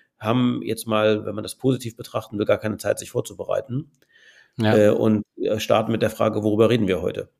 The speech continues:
Speaker 2: Ja, ja, absolut.
Speaker 1: Ähm, also
Speaker 2: Ja,
Speaker 1: da
Speaker 2: Disziplin
Speaker 1: gibt's
Speaker 2: ist, glaub ich,
Speaker 1: sicherlich
Speaker 2: absolut notwendig.
Speaker 1: gibt's sicherlich, und das, also wie gesagt, diesen, diesen Ansatz, den Amazon da fährt, den finde ich natürlich ganz spannend, zu sagen, alles klar, du hast eine Viertelstunde Zeit, dir durchzulesen, worum es geht und dir eine Meinung zu bilden.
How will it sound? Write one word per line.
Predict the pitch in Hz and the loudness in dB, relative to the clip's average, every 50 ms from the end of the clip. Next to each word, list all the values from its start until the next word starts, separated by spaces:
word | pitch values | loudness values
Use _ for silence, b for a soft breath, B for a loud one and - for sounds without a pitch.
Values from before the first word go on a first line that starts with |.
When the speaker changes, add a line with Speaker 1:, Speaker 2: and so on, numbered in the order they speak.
| _ _ _ _ _ _ _ _ _ - | _ _ _ _ _ _ _ _ _ -4
Speaker 2:
Ja, | 113 104 101 98 101 107 107 110 | 0 2 2 2 2 0 -4 -6
ja, | 117 110 101 92 90 | -4 -4 -2 -2 -2
absolut. | 95 - - - 107 104 98 101 | -4 -6 -6 -6 -4 -2 0 0
Speaker 1:
Ähm, | 98 95 95 95 104 110 - - | 0 0 -2 -4 -6 -8 -8 -6
also | 110 - - | -6 -2 2
Speaker 2:
Ja, | 98 101 | 2 2
Speaker 1:
da | |
Speaker 2:
Disziplin | - 110 101 113 110 98 104 107 | 2 0 -4 -4 2 4 4 6
Speaker 1:
gibt's | 110 104 - | 6 4 2
Speaker 2:
ist, | 113 | 2
glaub | 104 98 117 | 2 2 2
ich, | 113 104 | 0 0
Speaker 1:
sicherlich | 101 110 | -2 -2
Speaker 2:
absolut | 110 - - 113 104 101 107 | -4 -6 -2 -2 -2 -2 -2
notwendig. | 107 104 104 107 104 101 95 _ _ _ _ _ _ _ _ _ _ _ _ _ _ _ - | -4 -4 -2 -4 -4 -4 -6 _ _ _ _ _ _ _ _ _ _ _ _ _ _ _ -6
Speaker 1:
gibt's | - - 113 - - | -2 -2 -2 -2 0
sicherlich, | 113 113 110 120 117 113 107 - | -2 0 2 2 2 2 2 2
und | 120 110 | 4 4
das, | 107 110 - - - | 4 2 0 0 0
also | - 110 101 104 95 | 0 2 2 4 2
wie | 107 | 2
gesagt, | 104 104 101 98 107 | 4 2 2 2 0
diesen, | 104 98 104 101 | -2 0 0 0
diesen | 95 101 101 107 | 0 -2 -2 -2
Ansatz, | 104 110 107 117 110 - - | -2 0 0 0 0 0 -2
den | 107 104 | -4 -4
Amazon | 110 113 117 107 117 117 | -2 -2 0 0 2 2
da | 113 113 110 | 2 2 2
fährt, | - 113 117 113 | 2 0 0 0
den | 113 98 | -2 -4
finde | - 113 107 | -4 -4 -2
ich | 101 | -2
natürlich | 104 107 107 98 - | -2 -2 -4 -4 -2
ganz | - 104 101 | -2 -2 -2
spannend, | - - 110 110 117 110 - | -2 0 0 2 2 0 -2
zu | 98 | -4
sagen, | 92 98 98 98 98 | -2 0 0 0 0
alles | 98 104 - - | -2 -6 -6 -4
klar, | - 113 110 107 110 | 0 2 2 4 4
du | 110 107 | 4 2
hast | 101 101 - | 0 -2 -4
eine | 113 | -6
Viertelstunde | 107 - 110 107 - - 113 110 107 110 | -6 -4 -4 -4 -4 -4 -2 -2 -2 -2
Zeit, | - 107 110 110 110 | 0 0 0 0 0
dir | 104 | 0
durchzulesen, | 98 117 131 131 - - 104 101 101 101 101 117 107 | 2 2 2 2 0 0 2 2 2 2 2 -2 -2
worum | 98 95 104 | -4 -4 -6
es | 104 - - | -6 -8 -4
geht | - 104 120 123 - | -2 0 0 0 -2
und | 117 104 | -4 -2
dir | 104 | -2
eine | 98 101 | 0 0
Meinung | 95 101 113 120 110 - | 0 0 0 0 -2 -4
zu | - 92 - | -6 -8 -6
bilden. | 92 92 101 110 117 127 131 123 | -4 -4 -4 -4 -4 -6 -6 -8